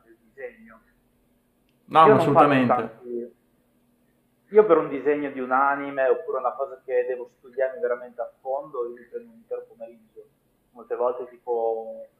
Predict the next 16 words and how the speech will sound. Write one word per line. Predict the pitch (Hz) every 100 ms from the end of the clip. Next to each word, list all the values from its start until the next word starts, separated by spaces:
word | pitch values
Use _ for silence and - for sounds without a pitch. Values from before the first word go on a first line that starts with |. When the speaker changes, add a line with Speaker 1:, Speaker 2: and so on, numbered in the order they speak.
| _ 123
Speaker 1:
il | 120
lunedì | 123 127 131 127 135 143 143 _ _ _
mi | 117
prendo | 135 131 120
tutto | 117 _ _ 139
il | 131
giorno | 131 143 135 135 139 139 _
per | 131 123
pensare | 127 123 - 135 127 120 123 123 131 131 117
a | - -
tutti | _ 127
i |
tatuaggi | 123 123 120 _ _
che |
ho |
da | 120